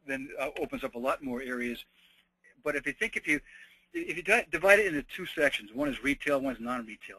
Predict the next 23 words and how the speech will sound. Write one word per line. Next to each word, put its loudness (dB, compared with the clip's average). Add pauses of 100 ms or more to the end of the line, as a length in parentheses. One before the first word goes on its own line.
You -10
have -4
the -16
retail -6
opportunities, -6
the -18
New -8
Age -8
bookstores, -8
the -12
spiritual -10
bookstores, -10
and -4
you -4
can -4 (380)
sort 0
these -2
on, -2
uh, -4 (140)
or -8
search -4
these -8
online. -6